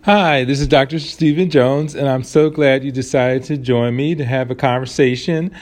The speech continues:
about time management. Now, time management is so important for all of us, whether you're a young person or you're a teenager, you're a young adult, you are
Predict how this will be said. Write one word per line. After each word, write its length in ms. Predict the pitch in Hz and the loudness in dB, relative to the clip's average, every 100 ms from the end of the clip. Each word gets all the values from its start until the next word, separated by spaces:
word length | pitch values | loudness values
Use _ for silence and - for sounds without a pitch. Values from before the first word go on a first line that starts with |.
| - - | -20 -4
about 800 | 147 139 123 123 120 - - - | 0 2 2 0 -6 -18 -20 -14
time 400 | - 120 117 117 | -4 0 0 -2
management. 520 | 113 98 87 85 78 - - - - - _ | -2 -4 -6 -10 -14 -18 -20 -20 -20 -20 _
Now, 160 | 143 135 | -2 -2
time 440 | 127 175 196 208 | -2 0 2 2
management 520 | 185 170 156 123 135 131 | 0 0 -2 -2 -4 -4
is 160 | 117 | -6
so 420 | - - 147 147 | -6 0 2 2
important 540 | 143 127 123 143 117 104 | -2 -6 -2 0 0 -4
for 120 | 113 | -4
all 300 | 110 135 123 | 0 2 0
of 80 | 95 | -4
us, 220 | 95 - | -8 -4
whether 440 | 123 117 117 113 | -2 0 0 -2
you're 380 | 110 110 107 101 | -2 -2 -2 -2
a 20 | |
young 360 | 101 117 156 156 | -4 -4 -4 -4
person 840 | 151 139 135 - 135 123 120 117 | -2 0 0 -4 -4 -4 -4 -4
or 140 | 107 98 | -4 -4
you're 460 | 98 101 95 95 - - - - - _ - - | -4 -6 -6 -10 -14 -20 -20 -20 -20 _ -10 -2
a 540 | 117 110 104 101 95 - - | -2 0 -4 -8 -12 -20 -12
teenager, 840 | - 160 156 147 131 135 131 127 123 | -6 -2 0 -2 -2 -2 0 -2 -2
you're 220 | 110 104 | -2 -4
a 40 | |
young 300 | 101 113 104 | -4 -6 -6
adult, 720 | 104 101 143 151 147 139 135 - - _ - | -6 -2 0 0 0 -2 -6 -16 -20 _ -4
you 340 | 110 110 107 | -2 -2 -2
are 440 | 101 107 107 101 | -4 -6 -6 -8